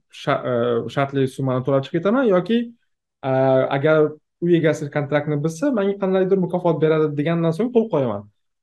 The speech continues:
Mana, mana shu narsa, bu to-, albatta, bu, e, e, kontrakt buzilsa, ikkala taraf rozi. Lekin men shu aytayotgan narsam shu kontrakt o'zi yo'qligi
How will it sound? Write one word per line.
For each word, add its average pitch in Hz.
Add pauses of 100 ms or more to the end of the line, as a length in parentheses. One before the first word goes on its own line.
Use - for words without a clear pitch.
(140)
Mana, 175
mana 190
shu -
narsa, 196
bu 247
to-, -
albatta, 185
bu, 139 (340)
e, 143 (580)
e, 135 (100)
kontrakt 160
buzilsa, 135
ikkala 160
taraf 147
rozi. 135
Lekin 156
men 156
shu 156
aytayotgan 147
narsam 180
shu -
kontrakt 160
o'zi 156
yo'qligi 120